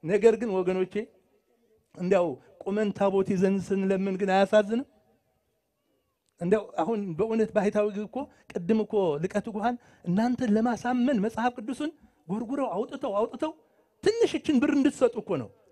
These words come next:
ይሄን ያህል መድከም ያስፈልግ ነበረ ወገኖቼ? እስቲ ዝም ብላችሁ አስቡት። ቅድም ስጠይቋችሁ አዎ ትላላችሁ፣ አዎ ትላላችሁ፣ አዎ ትላላችሁ።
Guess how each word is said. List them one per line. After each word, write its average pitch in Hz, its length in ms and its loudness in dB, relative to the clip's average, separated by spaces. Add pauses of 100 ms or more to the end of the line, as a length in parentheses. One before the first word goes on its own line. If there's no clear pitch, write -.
(380)
ይሄን 285 200 8
ያህል 285 180 8
መድከም 294 360 2
ያስፈልግ 285 480 4
ነበረ 285 280 2
ወገኖቼ? 208 380 0 (1000)
እስቲ - 220 -20
ዝም 440 160 2
ብላችሁ 320 400 2
አስቡት። 185 420 -6 (800)
ቅድም 320 320 2 (420)
ስጠይቋችሁ 302 840 0
አዎ 151 260 4
ትላላችሁ፣ 147 520 -2 (200)
አዎ 147 180 0
ትላላችሁ፣ 151 540 0 (420)
አዎ 147 180 2
ትላላችሁ። 160 540 4